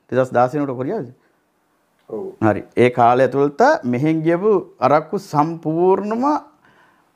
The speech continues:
Speaker 1: අයින් කරා. ඒක ප්‍රශ්නයක්. ඉතාලි කන්ටේනර් වල ලොකු අරක්කු ප්‍රමාණයක් තිබුණා. සියලු අරක්කු අයින් කරා. මාස ගාණක් කිසිම කම්ප්ලේන්ට් නැහැ. ලස්සනට බඩු ටික යනවා.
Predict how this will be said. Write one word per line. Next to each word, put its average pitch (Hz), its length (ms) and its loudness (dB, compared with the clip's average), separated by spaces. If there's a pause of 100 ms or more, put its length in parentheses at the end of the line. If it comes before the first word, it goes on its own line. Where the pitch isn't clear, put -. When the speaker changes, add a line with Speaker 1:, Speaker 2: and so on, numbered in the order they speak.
(260)
Speaker 1:
අයින් 139 220 4
කරා. 107 180 4
ඒක 131 140 2
ප්‍රශ්නයක්. 135 440 -2
ඉතාලි 127 340 0 (180)
කන්ටේනර් 123 380 -2
වල 117 100 -2
ලොකු 113 160 -2
අරක්කු 110 260 -2
ප්‍රමාණයක් 117 340 -2
තිබුණා. 190 240 -8
සියලු 208 420 2
අරක්කු 208 260 0
අයින් 131 160 2
කරා. 92 200 -10 (540)
මාස 131 360 2
ගාණක් 143 680 0
කිසිම 147 360 -2
කම්ප්ලේන්ට් 139 500 2
නැහැ. 160 160 2
ලස්සනට 160 500 -2
බඩු 156 200 4
ටික 127 180 -8
යනවා. - 160 -16